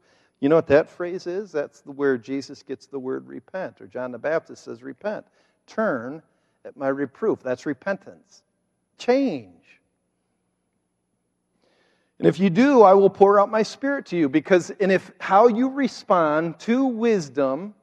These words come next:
results in consequences. That's why we have the word consequences up there, 'cause this book's full of 'em. But he's, this wisdom's gonna give us the harshest consequence of all.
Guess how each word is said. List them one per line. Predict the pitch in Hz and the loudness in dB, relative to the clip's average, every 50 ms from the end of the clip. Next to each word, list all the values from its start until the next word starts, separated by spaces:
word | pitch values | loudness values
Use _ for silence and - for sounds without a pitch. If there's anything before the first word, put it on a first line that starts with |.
| _ _ _ _ _ _ _ _ _ _ _ _ - | _ _ _ _ _ _ _ _ _ _ _ _ -4
results | 147 165 180 170 131 127 151 160 151 151 180 202 - - - - - _ _ - | 0 0 0 0 0 2 4 6 6 6 6 2 -2 -14 -20 -20 -20 _ _ -14
in | 160 165 175 | -12 -12 -12
consequences. | - - - 240 262 277 - - 233 - - 208 196 160 143 - 139 123 120 | -12 -10 -6 -6 -4 -4 -4 -6 -10 -8 -6 -6 -6 -6 -6 -10 -12 -6 -2
That's | 151 160 156 - | -2 -2 -2 0
why | 180 185 175 170 | 0 0 2 2
we | 165 165 | 2 0
have | 165 160 | 0 0
the | 156 165 | -2 -2
word | 156 160 160 147 123 | -2 -2 -2 -4 -4
consequences | - 196 214 226 214 - 190 - - 156 139 127 - 127 120 | -6 -6 -6 -6 -6 -8 -8 -4 -4 -4 -4 -4 -6 -2 0
up | 131 120 - - | 0 0 0 0
there, | 143 127 | -2 -2
'cause | - 143 131 | -2 -4 -6
this | 135 127 113 | -6 -8 -8
book's | 127 147 139 - - - _ _ | -6 -6 -6 -6 -8 -20 _ _
full | - 208 233 226 202 | 2 4 6 8 8
of | 160 123 101 | 6 6 4
'em. | 95 - _ _ _ _ _ _ _ - | -2 -20 _ _ _ _ _ _ _ -2
But | 147 156 | 0 0
he's, | 156 151 131 123 _ 147 | 0 -2 -6 -10 _ 0
this | 139 170 196 190 - - _ _ _ _ _ _ | 2 2 2 2 0 -16 _ _ _ _ _ _
wisdom's | - 185 247 254 254 254 240 208 | 4 4 4 6 4 0 0 0
gonna | 190 208 214 208 190 | 2 2 2 2 4
give | 208 208 202 | 4 4 4
us | 196 - | 2 0
the | - - 165 | 2 0 2
harshest | - 190 220 240 226 - - 185 - - | 4 4 4 4 4 2 -4 -6 -6 -6
consequence | 202 185 180 175 - 180 160 - 180 170 160 - | -4 -4 -4 -4 -4 -6 -4 0 0 0 0 0
of | 170 151 | 0 4
all. | 180 233 240 220 156 117 95 - - _ _ _ _ _ | 6 6 8 8 6 4 2 -4 -16 _ _ _ _ _